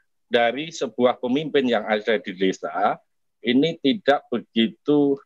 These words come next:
eh, ditonjolkan, yang mungkin selama ini menjadi satu, eh, apa, eh, hal-hal yang ada di tingkat desa. Akan tetapi ini juga, eh, ibarat satir tipis, eh, perbedaannya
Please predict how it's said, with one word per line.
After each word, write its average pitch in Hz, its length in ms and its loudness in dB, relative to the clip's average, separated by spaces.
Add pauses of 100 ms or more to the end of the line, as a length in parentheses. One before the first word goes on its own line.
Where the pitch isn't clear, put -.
(160)
eh, 110 480 4
ditonjolkan, 113 800 0
yang 104 160 0
mungkin 104 260 -2
selama 101 380 2
ini 104 260 0
menjadi 110 640 0
satu, 127 640 2 (640)
eh, 98 480 4 (100)
apa, 107 540 2 (240)
eh, 104 320 4
hal-hal 107 340 0
yang 104 300 -4
ada 123 320 -2
di 104 160 -8
tingkat 98 320 -2
desa. 92 640 0 (320)
Akan 143 320 0
tetapi 147 500 -2
ini 156 460 -4
juga, 135 560 -2 (480)
eh, 120 260 2
ibarat 127 400 0
satir 120 540 -2
tipis, - 800 -2 (260)
eh, 107 460 4
perbedaannya 107 960 -2